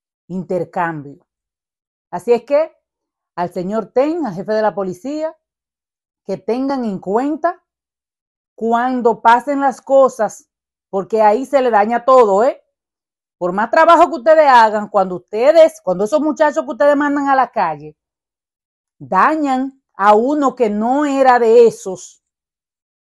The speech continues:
todo lo que ustedes han hecho bien, se le daña ahí mismo. ¿Mm? No sé si ustedes me están entendiendo. Y reitero, preparemos, preparemos el escenario, porque los derechos humanos,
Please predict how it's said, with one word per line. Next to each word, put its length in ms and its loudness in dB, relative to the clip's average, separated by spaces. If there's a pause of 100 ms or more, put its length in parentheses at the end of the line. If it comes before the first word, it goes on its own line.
(140)
todo 380 -2
lo 140 2
que 80 -6
ustedes 240 2
han 180 -2
hecho 240 0
bien, 500 -8 (500)
se 220 -10
le 100 -2
daña 460 -2
ahí 140 -10
mismo. 420 -14 (720)
¿Mm? 120 -10 (640)
No 80 -16
sé 160 -2
si 80 -8
ustedes 240 -2
me 100 -6
están 240 -2
entendiendo. 640 -6
Y 120 0
reitero, 720 2 (500)
preparemos, 880 -2 (120)
preparemos 840 0
el 120 -8
escenario, 640 -8 (640)
porque 380 -6
los 140 -4
derechos 380 -8
humanos, 500 -10